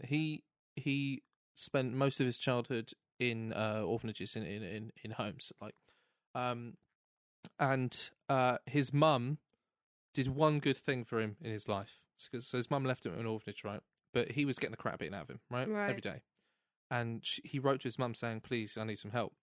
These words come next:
Speaker 1: And so she hired a boxer to come and teach him how to box, and then he was all right.
Speaker 2: Wow.
Speaker 1: So, um, I think my mum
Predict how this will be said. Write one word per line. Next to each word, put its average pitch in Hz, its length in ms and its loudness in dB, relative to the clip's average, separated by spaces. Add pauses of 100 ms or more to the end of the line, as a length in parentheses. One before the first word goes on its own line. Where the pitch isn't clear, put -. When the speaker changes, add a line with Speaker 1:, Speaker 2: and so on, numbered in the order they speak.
Speaker 1:
And 131 100 -4
so 113 360 2 (240)
she - 280 0
hired 123 480 -2
a 110 60 -4
boxer - 420 -4
to - 140 -14
come 117 160 -12
and 117 120 -16
teach 123 300 -10
him 113 80 -14
how 113 100 -10
to 117 120 -14
box, - 560 -8
and 113 120 -14
then 117 140 -8
he 113 60 -8
was 110 120 -14
all 117 120 -8
right. 113 200 -8 (680)
Speaker 2:
Wow. 208 580 6
Speaker 1:
So, 131 500 4 (160)
um, 131 440 2 (260)
I 135 60 0
think - 580 0 (180)
my 135 240 4
mum 127 480 4